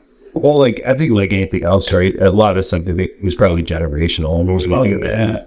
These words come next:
Speaker 1: seventeen seventeen. I don't know. You know, was it, it depend on were, if they were nobles or were they operatives, right? And
Speaker 2: Right.
Speaker 1: why did they call themselves that? They do all on those things. So that'd be, that's true. Interesting.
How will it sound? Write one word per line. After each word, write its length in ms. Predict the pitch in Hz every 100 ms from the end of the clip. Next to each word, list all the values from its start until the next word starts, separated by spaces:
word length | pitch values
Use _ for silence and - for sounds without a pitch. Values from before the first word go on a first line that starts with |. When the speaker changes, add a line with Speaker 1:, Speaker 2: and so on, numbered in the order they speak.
| - -
Speaker 1:
seventeen 600 | - 120 104 101 104 98
seventeen. 680 | 101 101 95 107 113 123 123 - _ -
I 240 | 87 85 82 - _ -
don't 220 | - 82
know. 260 | 87 107 - -
You 60 | 80
know, 240 | 78 85
was 240 | - 90 92
it, 80 | - -
it 120 | 113
depend 340 | 117 - 117 110
on 220 | 104 104
were, 240 | 101 101 101
if 140 | -
they 100 | 104
were 120 | 95
nobles 560 | 92 95 98 107 107 95
or 100 | 95
were 100 | 92
they 100 | 85
operatives, 720 | 82 90 113 98 101 - -
right? 280 | 95 95 107
And 140 | 101 98
Speaker 2:
Right. 560 | 92 110 123 120 95 - -
Speaker 1:
why 200 | 92 98
did 200 | 104 92
they 80 | 90
call 260 | 98 95
themselves 440 | 95 92 - 95 90
that? 320 | 90 90 85
They 80 | 87
do 160 | 85 87
all 140 | 87
on 140 | 90
those 220 | 92 87 -
things. 340 | 87 92 87
So 80 | 80
that'd 180 | 85 85
be, 160 | 82 - _ _ - - - -
that's 260 | - - -
true. 340 | - 120 135
Interesting. 720 | 123 113 98 92 - 104 107